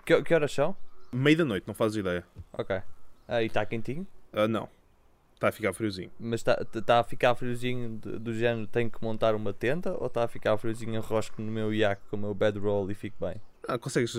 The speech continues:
Speaker 2: consegues enroscar no, no bedroll sem, no, em cima do iaque sem, sem estares mal. Tá no, estamos no início do outono quando tu chegas à, à cidade.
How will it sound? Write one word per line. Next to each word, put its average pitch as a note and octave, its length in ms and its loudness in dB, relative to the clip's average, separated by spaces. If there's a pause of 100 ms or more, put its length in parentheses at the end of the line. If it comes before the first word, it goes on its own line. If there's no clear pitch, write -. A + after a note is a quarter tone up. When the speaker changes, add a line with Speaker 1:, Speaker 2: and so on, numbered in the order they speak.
(160)
Speaker 2:
consegues A#2 360 -2
enroscar G#2+ 400 0
no, G#2 360 -2
no G2+ 120 -4
bedroll F#2+ 440 0
sem, F#2 440 -6
no, A2 320 -2
em G#2+ 60 0
cima G#2 240 0
do G2 140 -2
iaque F#2 260 -2
sem, F2 240 -10
sem - 160 -10
estares F#2+ 220 -4
mal. F#2+ 200 -4 (540)
Tá B2 100 6
no, B2+ 260 2
estamos C#3+ 340 0
no E3 100 4
início F3 300 4
do D#3 80 4
outono A#2 420 0
quando G#2+ 220 -4
tu - 120 -12
chegas G2+ 360 -4
à, F#2+ 260 -2
à G2 100 -8
cidade. F2+ 360 -4